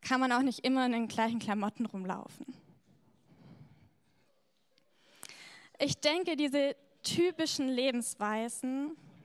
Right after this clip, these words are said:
kennt jeder von euch. Und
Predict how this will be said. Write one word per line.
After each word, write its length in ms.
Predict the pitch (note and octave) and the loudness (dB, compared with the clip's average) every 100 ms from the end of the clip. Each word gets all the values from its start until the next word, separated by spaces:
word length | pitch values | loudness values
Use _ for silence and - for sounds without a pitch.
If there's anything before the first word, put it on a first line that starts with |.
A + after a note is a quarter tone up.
| - - - _ _ - - - _ | -20 -20 -20 _ _ -20 -20 -20 _
kennt 260 | - A#3+ A#3+ | -4 -4 -2
jeder 240 | A#3 G#3+ | -4 -4
von 240 | G#3 F#3+ G3 | -6 -10 -10
euch. 540 | G#3+ A3+ - - - - - - - _ - _ _ _ _ _ _ _ _ _ _ - - - _ _ _ _ - _ - - | -10 -12 -16 -18 -18 -20 -20 -20 -20 _ -20 _ _ _ _ _ _ _ _ _ _ -20 -20 -20 _ _ _ _ -20 _ -20 -10
Und 260 | - C4+ C#4 | 0 0 0